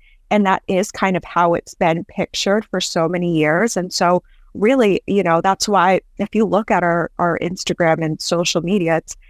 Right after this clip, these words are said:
you'll see people from all walks of life, colors, background, you know, sexuality,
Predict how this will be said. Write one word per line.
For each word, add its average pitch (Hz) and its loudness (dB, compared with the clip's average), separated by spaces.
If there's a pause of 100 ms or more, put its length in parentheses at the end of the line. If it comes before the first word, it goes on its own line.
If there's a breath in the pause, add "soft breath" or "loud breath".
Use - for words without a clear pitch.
(140)
you'll 202 2
see 240 0 (240)
people 190 0
from 175 -2
all 175 4
walks 165 0
of 165 -2
life, - -6 (140)
colors, 180 0
background, 170 0 (320)
you 185 -2
know, 170 2
sexuality, 165 0